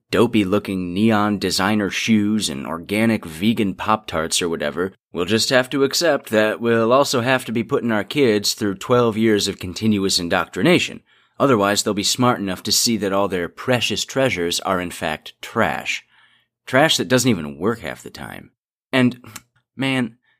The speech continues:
does anyone really think that without school, there'd be anybody who believed anything that came out of the corporate press? Have you watched that shit?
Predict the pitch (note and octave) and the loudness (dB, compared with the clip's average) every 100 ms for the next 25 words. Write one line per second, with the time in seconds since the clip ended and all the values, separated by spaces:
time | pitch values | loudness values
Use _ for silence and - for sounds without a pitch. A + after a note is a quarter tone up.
0 | _ E3 A#3 D4 F#3 B2+ F#2+ E2 B2 A#2 | _ -2 2 4 6 4 2 0 0 0
1 | G2 - G#2 A2 G#2 - F2+ G2+ G#2 - | -2 -2 0 0 -2 -4 0 0 0 -2
2 | - - G#2 F#2+ G2+ A2 _ - G#2 G2+ | -2 0 0 2 -2 -6 _ -2 0 0
3 | F2 F#2 F2 _ G2+ G#2+ A#2+ B2 A#2 A2+ | -2 -4 -4 _ -4 -2 0 2 4 4
4 | A2+ A#2 A2 G2 F2 G2 F#2+ - - G#2+ | 4 2 0 -2 -2 -2 -4 -4 -2 0
5 | G#2+ - A2+ A2 - - G#2+ G#2 G#2 G2 | 0 2 2 2 0 -2 -2 0 0 -2
6 | C#2+ - G#2 G2+ G2+ - - D#2+ E2 G2+ | -6 -4 -2 0 -2 -6 -8 -2 0 0
7 | - - - _ A2 F#3+ D3 D#2+ E2 C3+ | -4 -8 -20 _ -6 -4 -4 -2 0 2
8 | - - E3+ E3+ - - F#3 | 0 -2 -2 -2 -4 -2 -4